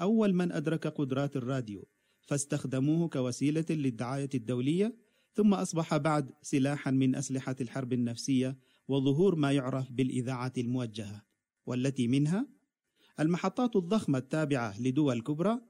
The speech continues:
المحطات الصغيرة التابعة لدول صغيرة، المحطات الصغيرة التابعة للقطاع الخاص. تاريخيا، تطورت الإذاعات الموجهة من خلال ثلاث مراحل،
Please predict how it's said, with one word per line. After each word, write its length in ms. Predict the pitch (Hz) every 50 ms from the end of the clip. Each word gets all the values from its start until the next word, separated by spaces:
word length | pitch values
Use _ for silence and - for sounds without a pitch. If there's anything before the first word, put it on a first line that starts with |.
| _ _ _ _ _ _ _ _ -
المحطات 540 | 135 135 143 143 139 156 151 - 220 226 226
الصغيرة 460 | 196 - - 160 156 196 208 156 123
التابعة 540 | 117 - - 151 147 143 131 131 117 113 113
لدول 540 | 120 139 135 139 156 143 123 113 104 101 -
صغيرة، 480 | - 131 120 131 147 160 175 196 220 226 - _ _ _ _ _ _ _ _ -
المحطات 560 | 139 143 151 147 143 165 160 - 196 190 190
الصغيرة 560 | 185 160 - - 147 151 175 160 135 135 139 -
التابعة 720 | 143 135 131 - 147 143 131 131 131 120 120 127 135 135 _ _
للقطاع 600 | 120 127 131 123 120 - 123 113 - 131 135 139
الخاص. 500 | 160 151 151 - 104 98 98 - - - _ _ _ _ _ _ _ _ _ _ _ _ _ _ _ _ _ _ _
تاريخيا، 640 | - 185 196 208 226 208 - 233 220 202 202 208 214 226 - _ _ _ _ _ _
تطورت 560 | - 170 165 180 190 202 185 165 160 156 156
الإذاعات 560 | 156 160 - 139 131 139 139 139 160 156 -
الموجهة 540 | 147 127 131 139 156 160 143 151 156 151 143
من 140 | 143 143 139
خلال 400 | 135 - 131 123 131 135 143 147
ثلاث 320 | - - 120 131 135 135
مراحل، 520 | 160 156 151 131 117 104 - - 104 95